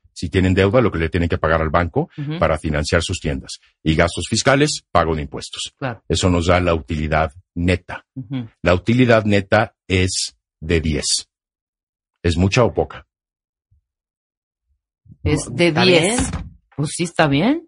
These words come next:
Speaker 1: Ni idea.
Speaker 3: Ujú.
Speaker 1: No tienes la menor idea si es mucho o poco para el riesgo en el que incurre la empresa y en relación con sus competidores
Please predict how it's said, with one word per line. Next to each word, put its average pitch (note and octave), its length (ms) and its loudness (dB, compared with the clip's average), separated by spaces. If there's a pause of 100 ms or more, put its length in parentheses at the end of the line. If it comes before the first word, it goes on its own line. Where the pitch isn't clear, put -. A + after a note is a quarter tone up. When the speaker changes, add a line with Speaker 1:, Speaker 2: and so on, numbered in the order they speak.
(100)
Speaker 1:
Ni G#2+ 440 4
idea. D3+ 560 6 (160)
Speaker 3:
Ujú. C3 300 -10
Speaker 1:
No A#2 80 4
tienes F3+ 240 6
la D#3+ 100 4
menor D#3 320 4
idea F3+ 240 6
si E3 120 4
es D3+ 100 4
mucho E3 260 4
o - 40 -6
poco - 240 2
para G#2 180 4
el G2+ 60 0
riesgo D3 360 2
en F3 80 2
el C#3+ 80 2
que - 80 2
incurre A2 320 4
la G2+ 80 4
empresa E2+ 480 0 (360)
y B2+ 320 4
en G#2+ 100 2
relación G2+ 380 2
con A2+ 120 0
sus F#2+ 140 -4
competidores G2 800 2